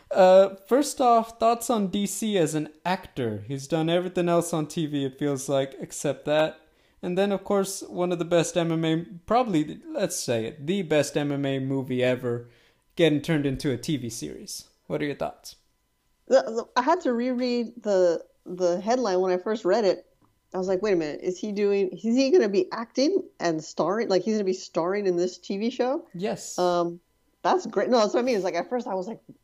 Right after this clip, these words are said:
Speaker 2: "Eh, Daniel Cormier?" Uh, but you know what? He's so charismatic. He's so, so brilliant on the mic, just full of life, full of joy,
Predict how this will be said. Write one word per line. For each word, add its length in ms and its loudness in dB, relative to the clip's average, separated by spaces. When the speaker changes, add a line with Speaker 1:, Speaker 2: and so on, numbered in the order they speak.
Speaker 2:
"Eh, 160 -10
Daniel 240 0
Cormier?" 320 2
Uh, 200 4
but 340 4
you 80 -4
know 120 2
what? 160 4
He's 300 -6
so 240 -2
charismatic. 840 -2
He's 280 -12
so, 600 0
so 420 0
brilliant 400 0
on 120 0
the 40 0
mic, 380 0
just 240 -4
full 340 2
of 60 0
life, 480 0
full 160 2
of 80 -2
joy, 500 2